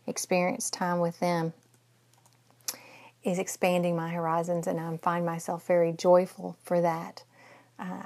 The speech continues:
I got, had an opportunity to meet Tori McClure, uh, president of Spalding University, who was the first woman to row across the Atlantic Ocean. She wasn't successful the first time,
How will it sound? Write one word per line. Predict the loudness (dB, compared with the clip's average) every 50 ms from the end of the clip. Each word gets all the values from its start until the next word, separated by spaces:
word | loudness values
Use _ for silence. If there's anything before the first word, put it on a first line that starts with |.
| -12 -8
I |
got, | -4 -4 -4 -4 -6 -12 -10
had | -4 -2 -2
an | 0 0
opportunity | -2 -4 -6 -8 -6 -2 -2 -2 -2 -2
to | -4
meet | -2 0 0 -2 -2 -6 -10 -20 -14
Tori | -8 -2 0 0 2
McClure, | 0 -2 -4 -2 2 4 6 6 6 4 0 -8 _ -20 -20 -20 -20 -20 -20 -20 -20 -20 _ -12 -10
uh, | -8 -8 -8 -10 -14 -18 -20 -14 -2
president | 2 2 4 4 4 2 2 0
of | -2
Spalding | -2 2 4 4 4 4 2 0
University, | 0 0 0 2 0 0 0 -4 -2 -2 -2 -2
who | -2 -4
was | -2
the | -2 -2
first | 0 0 -2 -2 -2 -2
woman | 0 0 2 0 0 -2 -4 -6 -4
to | -4 -4
row | 0 4 4 6 6 6 4 4 0 -4
across | -6 -2 0 0 0 0 -2 -2
the | -2
Atlantic | -2 0 -2 -2 -2 -4 0 4
Ocean. | 4 4 4 2 -2 -8 -10 -12 -14 _ _ _ -20 -20 _ -20 -20 -20 _ _ _ _ -6
She | -2 2
wasn't | 4 4 4 4 0 -6
successful | -6 -8 -4 -2 -4 -4 -2 -2 0 0
the | 0
first | 2 2 0 0 0 -2 -6
time, | -6 -6 -4 -4 -6 -8 -8